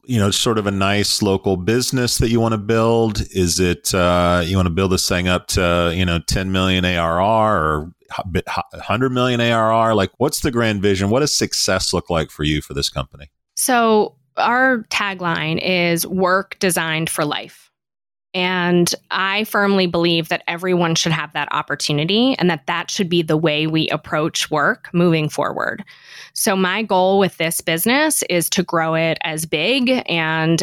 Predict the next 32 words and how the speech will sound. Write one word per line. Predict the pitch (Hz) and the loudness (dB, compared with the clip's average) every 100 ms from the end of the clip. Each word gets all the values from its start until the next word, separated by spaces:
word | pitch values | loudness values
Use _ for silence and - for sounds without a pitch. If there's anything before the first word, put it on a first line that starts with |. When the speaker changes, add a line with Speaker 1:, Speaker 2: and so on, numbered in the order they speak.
| - | -2
Speaker 2:
as | 160 156 156 160 - - | -2 0 0 0 -2 -8
fast | - - 170 226 262 - - | -12 -6 -4 -4 -4 -4 -4
as | 190 | -6
possible | - 147 165 202 220 226 226 | -2 -2 -2 0 2 2 2
to | - | 2
reach | 170 165 - | 2 0 0
more | 156 143 | 0 0
people | 139 175 170 208 208 | 0 -4 0 0 2
and | 175 | 0
impact | 147 156 156 - - | -4 -4 -6 -8 -16
more | 156 | -16
lives. | - - - - - | -8 -8 -8 -8 -8
I | |
think | - 165 | -6 -4
happier | - 170 175 165 | -4 -6 -4 -2
employees | 143 - 185 180 196 202 214 - - - - | 0 0 0 2 2 2 2 -2 -6 -14 -8
means | 185 185 175 170 | -2 2 2 0
happier | - 165 170 151 | -2 -6 -8 -10
people, | - 208 226 214 | -4 -2 0 0
happier | 185 175 165 156 | 0 -4 -4 -4
citizens, | 165 - 190 190 202 196 190 190 190 - - - - - | -2 0 0 0 0 2 4 4 2 -4 -10 -12 -10 -6
and | 185 170 170 170 - | -4 -2 0 -2 -2
just | 185 170 | -4 -4
a | 180 | -4
better | 165 151 | -2 -4
world | 147 151 143 - | 0 0 0 0
overall. | 139 147 139 95 73 - | -2 0 -2 -2 -4 -6
So | - 185 170 160 | -8 -4 -2 -2
work | - 208 214 | 0 0 0
designed | 214 190 175 170 | 0 0 -2 -4
for | 180 | -2
life | 170 160 165 - | 0 -2 -4 -12